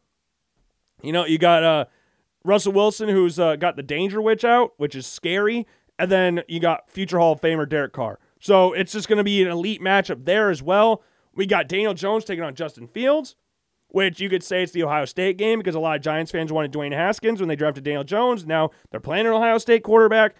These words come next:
so maybe that's the, the narrative we're gonna have there. Tannehill versus Matt Ryan. I, I, I don't know. Uh,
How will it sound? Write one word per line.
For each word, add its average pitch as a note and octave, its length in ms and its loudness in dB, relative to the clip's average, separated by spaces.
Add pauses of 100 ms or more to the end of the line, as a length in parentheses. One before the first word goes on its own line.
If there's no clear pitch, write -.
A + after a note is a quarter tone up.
(240)
so - 100 -14
maybe C#3+ 140 -4
that's F3 260 -2
the, G#3+ 360 2
the G3 200 -2
narrative G3+ 360 2
we're G3+ 80 0
gonna G3 140 -2
have G3 180 0
there. G3 280 0 (380)
Tannehill A3 380 -2
versus F#3+ 280 -4
Matt D3+ 320 -6
Ryan. C4+ 500 0 (1500)
I, G#2 60 -12
I, E2 260 -12 (100)
I A#2 120 -10
don't A2+ 140 -10
know. G#2+ 260 -12 (160)
Uh, G2+ 140 -10